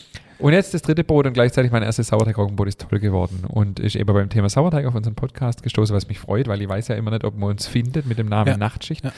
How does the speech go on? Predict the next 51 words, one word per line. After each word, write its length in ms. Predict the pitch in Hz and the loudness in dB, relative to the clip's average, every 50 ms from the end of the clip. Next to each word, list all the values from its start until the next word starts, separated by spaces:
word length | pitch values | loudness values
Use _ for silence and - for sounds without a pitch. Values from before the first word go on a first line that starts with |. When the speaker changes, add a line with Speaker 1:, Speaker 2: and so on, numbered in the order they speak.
| - - - | -12 -4 0
Speaker 2:
Ja, 100 | - 139 | 2 4
und 120 | 143 143 | 4 4
ich 80 | 135 - | 4 4
gebe 160 | - 156 139 | 2 2 4
mir 80 | 135 117 | 4 4
ganz 240 | - 131 147 143 - | 4 4 2 2 2
arg 160 | 117 120 117 | 0 0 0
viel 140 | - - 117 | 2 2 4
Mühe 220 | 117 123 127 139 131 | 6 6 6 8 6
immer 140 | 113 110 104 | 6 4 2
bei 100 | 104 98 | 0 0
den 180 | 98 98 98 | -2 -2 -4
Schlagworte 520 | - - - 107 113 127 - 104 92 95 90 | -2 0 0 0 0 2 2 2 2 2 0
pro, 120 | - 98 | -2 0
Speaker 1:
Bei 120 | 98 107 | 2 2
den, 160 | 107 107 104 104 | 2 2 4 4
Speaker 2:
pro 80 | 117 117 | 6 6
Speaker 1:
ja, 120 | 113 113 | 6 8
Speaker 2:
Folge. 260 | 117 117 123 120 107 95 | 6 6 6 4 2 2
Ja, 140 | 101 110 | 2 2
Speaker 1:
sehr 80 | 101 98 | 2 2
Speaker 2:
also. 140 | 101 - 107 | 2 2 2
Speaker 1:
gut. 120 | 101 95 - - - - - - - - | 0 0 -4 -8 -14 -18 -18 -18 -12 0
Speaker 2:
Und 60 | - 110 | 2 4
da 40 | 120 | 4
steckt 220 | - 175 170 - | 6 4 2 4
immer 160 | 156 175 190 | 4 4 4
Sauerteig 440 | - - 160 170 175 - 147 123 123 | 6 4 4 4 4 4 2 2 0
mit 160 | 127 117 - - | -2 -2 -2 -2
drin 120 | 147 151 | -2 -2
übrigens. 460 | 117 98 107 104 90 87 92 - - | -2 -4 -4 -6 -6 -6 -6 -2 2
Speaker 1:
Ah, 380 | 117 127 147 151 120 101 92 95 - - - - - | 4 4 6 6 4 4 2 0 -4 -10 -18 -14 -8
das 180 | - 110 107 - | -6 -6 -4 -4
wird 120 | 139 131 | -6 -8
sein. 260 | - - 104 110 120 127 | -6 -4 -2 -2 -2 -2
Speaker 2:
Ja. 80 | - - - - - - - - - - - _ | -4 -6 -12 -20 -20 -18 -18 -16 -16 -18 -6 _
Speaker 1:
Ja, 180 | - 127 156 170 | 2 4 4 4
und 100 | 160 - | 2 0
sie 80 | 156 | 0
will 80 | 151 147 | 0 0
mal 120 | 151 147 131 | 0 2 2
bei 100 | 131 120 | 2 2
uns 100 | 123 120 | 2 2
vorbeikommen 540 | - - - 117 127 - 135 120 117 113 107 | 2 2 2 2 2 2 2 0 2 2 2
und 40 | 110 | 0
hat 140 | 120 - | 0 2
auch 140 | - 113 113 | 2 0 0
gefragt, 340 | - 117 110 - 113 120 120 | 0 -2 -2 0 0 0 0
ob 100 | 107 104 | 0 2
wir 120 | 113 117 117 | 2 2 2
Finchgau, 680 | - - - 139 202 - - - 113 107 101 95 92 | 2 2 2 2 2 0 0 2 4 4 4 2 -2